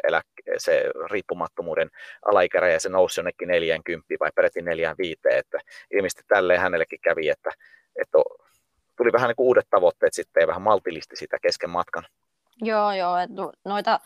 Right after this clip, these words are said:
Speaker 2: oon ite kans muutamia seurannut, kelle on käynyt näin, ja mun mielestä siinä ei niinku mit-, mitään vikaa. Et saattaa olla, että mullekin käy näin, ja ei se oo niinku, et sit kun tulee se neljäkymmentäviisi mittari, et sit on pakko olla tietty juttu ja pakko lopettaa työt ja näin, et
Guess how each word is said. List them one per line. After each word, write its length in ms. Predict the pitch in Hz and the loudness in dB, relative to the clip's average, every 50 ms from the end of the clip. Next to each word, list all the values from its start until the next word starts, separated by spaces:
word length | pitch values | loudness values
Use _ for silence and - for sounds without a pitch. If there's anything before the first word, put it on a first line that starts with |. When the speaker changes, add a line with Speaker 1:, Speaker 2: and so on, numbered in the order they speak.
| - - - - - _ - | -16 -20 -20 -20 -20 _ 0
Speaker 2:
oon 200 | - 233 247 254 | 2 2 2 2
ite 180 | 247 240 220 | 0 -4 -4
kans 220 | - - 185 208 220 | -4 -4 -8 -6 -4
muutamia 440 | 220 202 196 196 202 190 196 196 | -4 -6 -4 -6 -6 -8 -6 -8
seurannut, 440 | 190 220 185 180 190 190 185 185 190 _ | -6 -4 -6 -4 -4 -6 -8 -10 -12 _
kelle 280 | - 202 196 185 185 | -8 -4 0 0 0
on 140 | 180 185 196 | 0 0 -2
käynyt 320 | - 202 190 190 190 190 | 0 0 0 0 -2 -6
näin, 120 | 190 185 185 | -6 -6 -6
ja 60 | 175 | -6
mun 160 | 180 185 196 | -6 -8 -8
mielestä 320 | 196 190 185 202 220 - _ | -6 -6 -6 -6 -8 -10 _
siinä 200 | 180 180 180 180 | -10 -8 -8 -8
ei 40 | 170 | -10
niinku 260 | 170 170 226 _ 170 | -10 -14 -16 _ -16
mit-, 340 | 175 175 175 185 _ - - | -14 -14 -14 -16 _ -14 -14
mitään 380 | - 196 - 190 175 170 - | -8 0 2 2 2 2 -2
vikaa. 400 | - 165 - - - 180 185 196 - _ - - _ _ _ - | -10 -10 -4 0 2 4 4 2 2 _ -20 -20 _ _ _ -10
Et 120 | 202 214 | -10 -6
saattaa 300 | - 214 208 - 277 277 285 311 311 | -6 -6 -4 -4 -4 -4 -2 -2 -2
olla, 160 | 294 294 269 | -2 -2 -4
että 100 | 262 269 | -4 -4
mullekin 360 | 262 262 262 254 - 262 233 _ | -4 -4 -6 -4 -6 -10 -10 _
käy 240 | - 247 233 226 226 | -2 -2 0 0 -2
näin, 240 | 226 226 226 214 220 | -4 -4 -4 -4 -6
ja 120 | 214 196 - _ _ - - _ _ - | -8 -10 -12 _ _ -20 -20 _ _ -6
ei 160 | - 190 202 | -4 -4 -4
se 180 | - 226 190 - | -4 -6 -4 -2
oo 160 | 190 196 196 | -2 -2 -2
niinku, 300 | 190 180 180 180 175 - | -4 -8 -12 -12 -8 -8
et 100 | 175 180 | -8 -8
sit 120 | - 185 | -8 -12
kun 120 | - - 175 | -12 -12 -10
tulee 200 | - 185 180 180 | -4 -4 -4 -4
se 100 | 180 175 | -4 -6
neljäkymmentäviisi 540 | 180 180 170 180 180 - - 175 180 - - | -8 -8 -8 -8 -12 -10 -8 -8 -8 -8 -10
mittari, 320 | 180 175 _ - 180 175 | -12 -8 _ -2 0 0
et 120 | 170 170 | -2 -4
sit 180 | - - _ - | -8 -16 _ -10
on 120 | 175 175 | -10 -2
pakko 400 | - 165 - _ _ - 170 160 | -2 -2 -2 _ _ 0 0 0
olla 160 | 170 170 - - - | 2 0 -2 -2 -2
tietty 320 | - - - - _ - 180 | -4 -8 -8 -8 _ -8 -8
juttu 260 | - - - - 180 | -8 -8 -10 -8 -4
ja 140 | 175 180 175 | -4 -4 -2
pakko 300 | - 185 - _ - 190 | -2 -6 -6 _ 0 0
lopettaa 440 | 185 180 - 180 - _ - 180 175 _ | 0 0 -2 -8 -8 _ -6 -6 -6 _
työt 240 | - 180 175 175 - | -8 -6 -6 -6 -8
ja 80 | - - | -12 -12
näin, 260 | - - 185 170 175 | -8 -8 -8 -8 -10
et 100 | 165 - | -14 -20